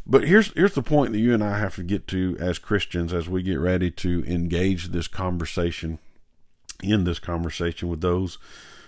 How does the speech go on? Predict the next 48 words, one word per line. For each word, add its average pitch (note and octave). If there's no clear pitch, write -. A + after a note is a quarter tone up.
who A#2
inevitably G2+
will F#2+
bring F#2+
up G2
this F2+
topic, -
uh, D#2
<clears throat> C3
in G2+
the F#2+
world G2
in F2+
just F#2
a E2
few F#2
days. F2+
It'll F2
be, F2
it'll F2+
be F2
probably F2
on F2
the F2
forefront, F#2
uh, E2+
as F2
people -
begin E2+
to E2
see F2
it F2+
and D2
it E2
begins F2
to E2
unfold. A#2
So B2+
h-, C3+
here's E3
what C3+
we've C3
gotta G2
get G2
to, F2+
and F#2+
it, A2
it's, G#2+